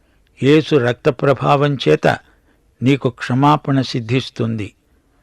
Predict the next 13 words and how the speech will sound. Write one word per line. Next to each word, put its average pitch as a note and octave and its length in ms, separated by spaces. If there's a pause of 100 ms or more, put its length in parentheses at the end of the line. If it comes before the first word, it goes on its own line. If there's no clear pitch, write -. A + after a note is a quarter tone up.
(300)
దేవుడు D3 360
తన C#3 220
బిడ్డలను, D3 600 (600)
పాపాలను D3+ 760
ఒప్పుకొనని D3+ 720
బిడ్డలను D3 640 (440)
శిక్షించకుండా C#3 1120
విడువడు. B2 640 (180)
ఇది A#2 200
నిజం. A#2 380 (960)
ఈ C3+ 120
బబులోను D3+ 600
పాపాలు C3+ 680